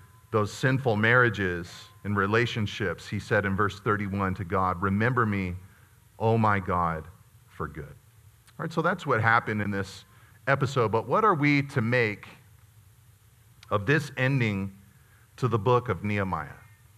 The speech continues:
You know, is this meant to be a downer episode? Should we walk away, in other words, thinking that renewal is impossible?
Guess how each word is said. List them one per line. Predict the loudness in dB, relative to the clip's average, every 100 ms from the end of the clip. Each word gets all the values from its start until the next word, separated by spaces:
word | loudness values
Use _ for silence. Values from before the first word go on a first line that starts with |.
| -20 -20 -20 -8
You | 0
know, | 4
is | 4 4
this | 0 2
meant | 4 4 2 -2
to | 0
be | 2 2 0 -2 -6 -18 -20 -20 -12 -2
a | 0
downer | 4 6 6 6 4 4 2 -2 -16 -20 _ -20 _ 2
episode? | 2 2 -4 -4 -6 -4
Should | 0 2 2
we | 0 0 0 -4 -14 -20 -20 -20 -12 2
walk | 4 4
away, | 2 4 6 6
in | 4
other | 4 2
words, | 2 0
thinking | -2 0 2 4
that | 4
renewal | 4 4 6 6 4
is | 2 2
impossible? | 0 2 2 2 -2 -8 -12